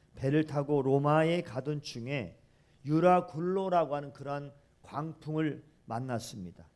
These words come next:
이 배는 무역선이었어요. 무역선으로서 로마의 백부장이 바울과 그리고 많은 죄수들을 로마로 호송하는 그러한 배였습니다.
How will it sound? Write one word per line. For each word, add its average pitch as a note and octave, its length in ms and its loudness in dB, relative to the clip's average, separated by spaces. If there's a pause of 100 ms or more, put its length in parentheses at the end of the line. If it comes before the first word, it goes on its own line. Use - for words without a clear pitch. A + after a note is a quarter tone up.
이 D3+ 140 -2
배는 E3 580 2
무역선이었어요. D3+ 880 0 (540)
무역선으로서 F3+ 960 0
로마의 E3 840 0
백부장이 D3+ 960 -2 (500)
바울과 E3+ 840 2
그리고 C3 320 -4
많은 C#3 480 -2
죄수들을 D3 960 0 (300)
로마로 D3+ 540 4
호송하는 G#3 680 -4
그러한 C3+ 400 -6 (260)
배였습니다. A2 680 -6